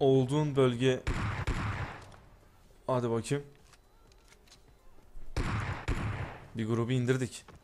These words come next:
Şöyle sende. Oo, bunda var. Malzeme var. Hemen şöyle gel kardeşim. M on altı A dört. Ops. Helal lan. O pompalıyla adam düşürüyor bak. Ama ben buna yetişim.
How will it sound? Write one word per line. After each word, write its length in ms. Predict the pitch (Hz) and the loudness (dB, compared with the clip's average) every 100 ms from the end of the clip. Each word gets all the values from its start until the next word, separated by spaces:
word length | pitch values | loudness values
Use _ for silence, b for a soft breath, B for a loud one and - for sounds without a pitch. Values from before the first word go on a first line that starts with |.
| - - - | -20 -20 -20
Şöyle 720 | - - - 113 113 110 107 | -18 -8 0 4 4 4 2
sende. 540 | 117 107 107 110 131 131 - - - | 0 0 0 2 2 2 -8 -20 -4
Oo, 340 | 110 110 110 101 | 2 4 4 2
bunda 280 | 110 110 | 0 2
var. 180 | 110 110 - - - | 4 2 -2 -16 -6
Malzeme 380 | 101 101 101 | -4 -2 -4
var. 140 | 98 92 - b b b b b - - - - - - - | -6 -8 -14 b b b b b -20 -20 -20 -20 -20 -10 6
Hemen 280 | 156 151 147 | 8 10 8
şöyle 460 | - 156 143 - - | 6 6 6 4 2
gel 220 | 151 147 143 | 8 8 10
kardeşim. 440 | 127 120 117 147 | 6 6 -2 -2
M 120 | 131 | -2
on 120 | 131 | 2
altı 260 | 127 127 135 | 2 4 8
A 200 | 120 117 | 8 10
dört. 140 | 156 - - - - - - - - | 8 6 -6 -12 -16 -18 -20 -20 2
Ops. 360 | 156 190 - - - - - - - - | 6 6 4 -6 -8 -20 -20 -20 -18 2
Helal 340 | 131 180 190 | 10 12 12
lan. 220 | 185 202 175 - - - - 120 | 12 10 6 -10 -20 -20 -16 -6
O 180 | 120 113 | -4 0
pompalıyla 440 | 135 127 143 170 | 0 2 2 6
adam 260 | 160 156 160 | 8 8 6
düşürüyor 300 | 127 - 113 | -2 -2 -2
bak. 120 | 120 - b b b | -2 -6 b b b
Ama 160 | 131 135 | 2 6
ben 160 | 135 | 6
buna 120 | 139 143 | 6 6
yetişim. 400 | 147 - 202 | 6 2 0